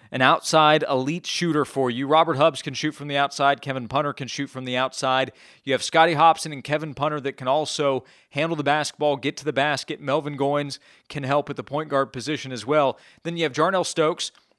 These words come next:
who has been playing professionally since he left Tennessee. He's spent a little time in the N B A. He's played overseas.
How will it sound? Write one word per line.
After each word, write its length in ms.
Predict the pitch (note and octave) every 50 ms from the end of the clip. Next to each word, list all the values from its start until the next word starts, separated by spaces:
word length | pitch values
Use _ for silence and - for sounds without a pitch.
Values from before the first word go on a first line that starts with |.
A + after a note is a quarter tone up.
| _ - C#3
who 160 | D3 D#3+ D#3+
has 280 | D3+ D3 C#3 A#2 -
been 280 | D3+ D3+ C#3+ D3+ D3+ C#3+
playing 260 | B2 C3 D3 D3+ C#3+
professionally 500 | B2 B2 - D#3 D3+ - - - D#3 D#3
since 380 | C3 - - D3 C#3 - - - - _ _ _ _
he 120 | _ D3+ D3
left 280 | D3 D#3 D#3 C#3+ -
Tennessee. 480 | - D#3 D3 C3 - - D3+ D3 D3 C#3+
He's 180 | C3+ D#3 C#3 -
spent 200 | - - A#3 F#3
a 40 |
little 240 | D3+ D3 F3+ G3 F#3+
time 280 | - - E3 E3+ E3+ E3
in 60 | E3
the 80 | D#3+ E3
N 120 | E3+ D#3+
B 160 | C#3+ D3 D#3
A. 200 | D3+ D#3 D#3 D3+
He's 140 | C3+ B2+ A#2
played 260 | - - D3 D3 C#3+
overseas. 720 | C#3 C3+ A2+ A#2+ - - - E3 D#3+ D#3+ D#3+ D3 C3+ -